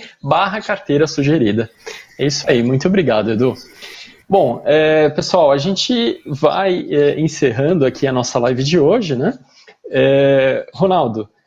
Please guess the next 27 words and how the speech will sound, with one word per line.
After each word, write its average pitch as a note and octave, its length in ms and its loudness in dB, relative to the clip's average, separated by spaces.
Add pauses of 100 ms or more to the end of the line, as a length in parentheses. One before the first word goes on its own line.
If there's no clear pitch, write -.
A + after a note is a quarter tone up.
(180)
é, B2 240 -2
Edu, C3 380 2
muito E3+ 480 0
obrigado B2+ 440 0
por A#2+ 140 -4
essa B2+ 240 -2
conversa A#2 480 -4
aqui B2 240 -4
hoje. D#3 560 2 (320)
Eu D3 260 2
agora F3 280 2
passo F#3 320 -2
a - 20 -4
palavra G3 320 0
pra A3 140 -2
vocês, G3+ 360 0
pra - 100 -14
vocês F#3+ 280 -2
fazerem E3+ 420 0
um, F3+ 420 -2
um D#3 40 -2
fechamento, D#3+ 720 0
um D#3 40 0
complemento C#3 580 0
que - 80 -8
vocês C3+ 320 -2
queiram. G#2+ 360 -2